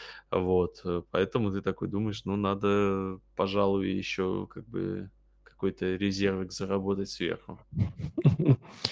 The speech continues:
Speaker 2: Да, да, да. У меня, а, четверо детей, и я прекрасно понимаю, что да,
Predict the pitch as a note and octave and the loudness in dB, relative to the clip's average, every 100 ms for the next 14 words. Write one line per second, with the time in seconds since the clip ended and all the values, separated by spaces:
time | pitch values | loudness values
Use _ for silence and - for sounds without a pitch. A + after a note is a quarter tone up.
0 | - - - - G2 G#2 G2+ G2 G2+ F#2+ | -6 -16 -18 -2 8 10 10 6 2 2
1 | F#2+ F#2 G2 A#2 A2 B2 B2+ B2 A2+ - | 0 -4 -4 2 8 10 12 12 10 6
2 | - - - - - _ - G#2 G#2 G2+ | -14 -20 -20 -20 -20 _ 4 8 8 6
3 | G2+ G2+ G2+ G2 G2+ - _ - B2+ A#2+ | 6 6 4 2 -2 -14 _ 6 8 8
4 | A2 G#2 G2 G2+ - C#3 C#3 _ _ _ | 8 4 4 2 6 6 4 _ _ _
5 | - - G2+ G#2 G#2+ G#2 A2+ - - _ | -20 0 6 8 8 6 0 -10 -18 _
6 | - G2 - A2 G#2+ - G2 G2 G2+ G2+ | -6 -6 4 4 4 0 0 2 2 0
7 | F#2+ F2+ - - G2 G2 | -2 -4 -10 -4 -2 -2